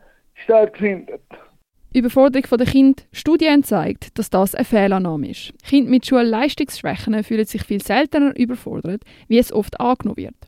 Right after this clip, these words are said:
Speaker 2: Außerdem werden sie weniger ausgrenzt und abgeschottet wie in einer Kleinklasse. Die Überforderung der Lehrpersonen, auch Befürworter von der integrativen Bildung, sehen das als ein Problem. Es gibt immer mehr sowieso schon zu grosse Klassen.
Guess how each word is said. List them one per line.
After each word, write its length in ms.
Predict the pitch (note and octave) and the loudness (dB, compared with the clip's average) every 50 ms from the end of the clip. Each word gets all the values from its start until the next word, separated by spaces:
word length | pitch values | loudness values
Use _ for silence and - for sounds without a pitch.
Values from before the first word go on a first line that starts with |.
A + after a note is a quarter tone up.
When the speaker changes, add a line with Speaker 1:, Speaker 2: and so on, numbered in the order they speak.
| _ _ _ - _ _ _ _ - | _ _ _ -20 _ _ _ _ -4
Speaker 2:
Außerdem 400 | A#3 - - C4 A3+ C4 C#4+ D4 - - - _ - | -4 -4 -2 -2 0 0 0 -2 -4 -8 -20 _ 0
werden 200 | A#3+ A3 G#3 A3 | 2 2 2 0
sie 160 | - - F#3+ | -4 -4 -2
weniger 320 | G#3 G3+ G#3+ G#3 G#3 G#3 - | 0 2 2 2 0 -2 -4
ausgrenzt 720 | - - C#4+ D#4 - - - G3+ F#3 G3 G#3+ - - - | -2 -2 -4 -4 -4 -6 -4 -4 -2 -2 -2 -2 -4 -4
und 140 | - A3+ F#3 | -4 -4 -4
abgeschottet 600 | - - - - - D#3 E3+ - - F#3 F#3 - - | -4 -8 -10 -8 -8 -8 -8 -6 -6 -6 -6 -6 -8
wie 180 | G#3+ G3 F3+ E3+ | -6 -4 -2 -2
in 140 | F3+ F#3+ | -2 -2
einer 100 | F#3 G#3+ | -4 -4
Kleinklasse. 720 | A3+ - - F#3+ F#3 - - - - - - - - _ _ _ _ _ _ _ _ - | -4 -4 -6 -6 -6 -8 -10 -14 -14 -16 -18 -20 -20 _ _ _ _ _ _ _ _ -4
Die 60 | - | -2
Überforderung 600 | G#3+ A3 - A#3 A3 A3 G#3+ G#3+ G#3 - G#3 G3 | -2 0 2 4 2 4 2 0 -2 -2 -4 -4
der 80 | - G3+ | -2 0
Lehrpersonen, 680 | G#3 A3 C4+ - - C4 - A#3 G#3+ G#3+ G#3+ A3+ - - - _ _ _ _ _ - | 0 0 0 -2 -4 -6 -4 -2 -2 -2 -2 -2 -4 -8 -14 _ _ _ _ _ -4
auch 100 | G#3+ G3+ | -2 -2
Befürworter 500 | G#3 F#3+ - C#4+ D4 A3+ A#3+ A#3+ A#3 A3+ | 0 0 2 2 2 2 2 0 0 -2
von 140 | - A#3 | -4 -4
der 80 | G#3 - | -2 0
integrativen 640 | A3+ A3+ - A3+ A3 G#3+ - - G#3 G3 - G3+ | 0 0 0 0 -2 -4 -4 -4 -6 -4 -6 -6
Bildung, 340 | - F#3+ F#3 F3+ F#3+ F3 - - - - | -4 -4 -4 -4 -6 -8 -8 -12 -12 -12
sehen 240 | - - G3+ G#3 G#3+ - | -6 -2 0 0 0 0
das 260 | - E3+ E3+ F3+ - - | -2 -2 -2 -4 -4 -6
als 240 | - A#3 G3+ F#3 | -6 -6 -4 -4
ein 140 | - A3+ - | -6 -8 -4
Problem. 420 | - A3+ - - - - - - - - _ _ _ _ _ | -4 -4 -4 -4 -6 -8 -8 -10 -12 -16 _ _ _ _ _
Es 140 | - A3+ - | -8 -4 -4
gibt 160 | A#3 G#3+ - | -4 -2 2
immer 180 | - B3 A#3+ A3+ | 2 4 4 4
mehr 300 | A3+ A#3 A#3+ B3+ A#3 - | 4 4 4 2 2 0
sowieso 400 | - B3 A3+ A#3+ A#3 - A3 G#3 | 0 0 0 2 2 0 0 0
schon 240 | - A3 G3 - | 0 0 -2 -2
zu 200 | - - - C4 | -4 -2 -2 0
grosse 380 | A#3 - F#3+ G3 G3+ F#3+ - G#3 | 0 2 2 2 2 0 -2 -6
Klassen. 480 | - - - F#3+ - - - - - | -6 -6 -4 -4 -6 -6 -8 -12 -14